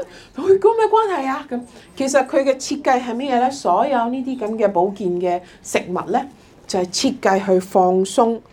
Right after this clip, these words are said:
令到血液循環好，係最細微嘅位置。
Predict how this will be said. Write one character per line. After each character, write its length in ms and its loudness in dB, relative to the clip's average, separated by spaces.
令 240 4
到 100 0
血 180 0
液 120 4
循 240 -8
環 180 -12
好， 180 -4
係 160 4
最 380 6
細 560 2
微 180 0
嘅 120 -4
位 200 -6
置。 200 -12